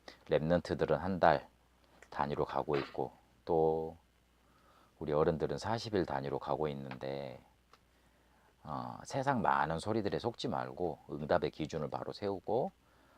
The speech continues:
하나님이 원하시는 여호와의 날이 분명히 우리에게 임한다고 지금 자꾸 스바냐 선지자를 통해서 말을 하고 있는데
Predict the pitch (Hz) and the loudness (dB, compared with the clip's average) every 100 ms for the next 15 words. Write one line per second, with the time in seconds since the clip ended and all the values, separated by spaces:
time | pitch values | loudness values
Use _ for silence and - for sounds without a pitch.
0 | _ - 131 135 120 90 67 69 76 76 | _ -6 -2 0 0 0 -2 -2 -2 -2
1 | 71 65 67 73 80 76 69 62 67 92 | -4 -2 2 4 6 4 2 0 0 0
2 | 82 - _ _ _ _ _ _ _ _ | 0 -4 _ _ _ _ _ _ _ _
3 | - 90 90 107 107 98 95 92 - 87 | -8 -4 2 4 4 2 -2 -6 -8 -8
4 | 87 98 90 80 82 78 69 82 92 92 | -2 0 0 0 -4 -4 -4 0 2 2
5 | 87 80 73 73 71 69 71 - - - | 0 0 -2 -4 -4 -4 -8 -14 -20 -16
6 | 90 - - - - - 101 98 87 98 | -16 -16 -18 -20 -16 -4 0 0 0 -4
7 | 92 82 - - 92 80 - - - 85 | -6 -6 -6 -8 -12 -10 -8 -4 -4 -6
8 | 87 85 - - - | -8 -10 -10 -14 -16